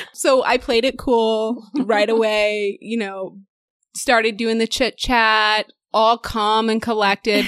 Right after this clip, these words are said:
Speaker 2: <laughs>
Speaker 1: You can only do that for so long.
Speaker 2: Right. <laughs>
Speaker 1: Because the system would not pull it up. And I'm telling
Speaker 2: No.
Speaker 1: you, minutes went by.
Speaker 2: Oh,
Speaker 1: And as the
Speaker 2: no.
Speaker 1: minutes went by, I just continued to look at that list of names of
Speaker 2: <laughs>
Speaker 1: all those fifty, sixty people <laughs>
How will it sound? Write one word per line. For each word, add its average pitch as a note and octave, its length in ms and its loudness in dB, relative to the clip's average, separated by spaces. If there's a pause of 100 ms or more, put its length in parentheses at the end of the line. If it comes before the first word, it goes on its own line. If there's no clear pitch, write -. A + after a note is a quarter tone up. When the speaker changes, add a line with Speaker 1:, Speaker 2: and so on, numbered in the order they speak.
Speaker 2:
<laughs> G3 100 -6
Speaker 1:
You B3 260 2
can C#5+ 140 -2 (100)
only A#3 320 -4
do G#3+ 160 -4
that F#3 200 -2
for - 140 -8
so - 180 -4
long. F3 240 -8
Speaker 2:
Right. G#3+ 360 -4
<laughs> F4 60 0
Speaker 1:
Because C#4+ 360 2 (380)
the C4+ 400 0
system D#4+ 640 0
would B3 280 0
not G#3+ 480 -4
pull G3+ 280 -4
it F#3 120 -2
up. - 320 -4
And A#3 140 0
I'm B3+ 180 2
telling B3+ 380 -2
Speaker 2:
No. G3 400 -6
Speaker 1:
you, A3 100 0
minutes B3 480 -2
went G3 240 -4
by. A3+ 520 -2
Speaker 2:
Oh, C4+ 120 -2
Speaker 1:
And A#3 80 0
as B3+ 160 2
the C4 160 2
Speaker 2:
no. A3 140 0
Speaker 1:
minutes B3 380 -2
went B3 220 -8
by, G3+ 420 -2
I G#3 140 2
just G#3+ 220 -8
continued G#3 520 -4
to G#3 100 -6
look F#3+ 340 -6
at F#3 100 -12
that F3+ 220 -8
list F3+ 260 -12
of F3 160 -14
names F3 360 -12
of G#3+ 180 -6
Speaker 2:
<laughs> G#3 60 -2
Speaker 1:
all G3+ 180 0
those G3+ 260 -4 (140)
fifty, A3 380 -2
sixty C4 440 -2
people C4+ 400 2
<laughs> F4 200 2